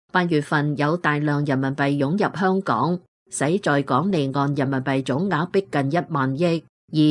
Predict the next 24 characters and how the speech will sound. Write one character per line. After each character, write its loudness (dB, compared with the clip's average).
用 2
以 4
支 0
撐 2
港 2
元 0
匯 2
率 2
穩 0
定 -2
嘅 0
香 0
港 0
外 2
匯 0
準 -2
備 0
金， 0
卻 0
減 0
少 2
咗 0
三 0
百 2